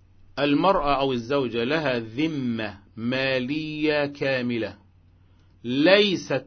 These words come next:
مرتبطة بذمة زوجها ولا أبيها ولا أخيها ولا ابنها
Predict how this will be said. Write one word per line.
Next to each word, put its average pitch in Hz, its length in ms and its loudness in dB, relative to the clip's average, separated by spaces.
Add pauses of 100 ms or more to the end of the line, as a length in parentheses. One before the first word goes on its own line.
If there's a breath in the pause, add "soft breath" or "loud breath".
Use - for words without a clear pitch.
مرتبطة 160 920 -2
بذمة 143 640 -2
زوجها 131 640 -2
ولا 151 540 2
أبيها 190 460 2
ولا 175 520 2
أخيها 196 420 0
ولا 170 260 2
ابنها 202 580 0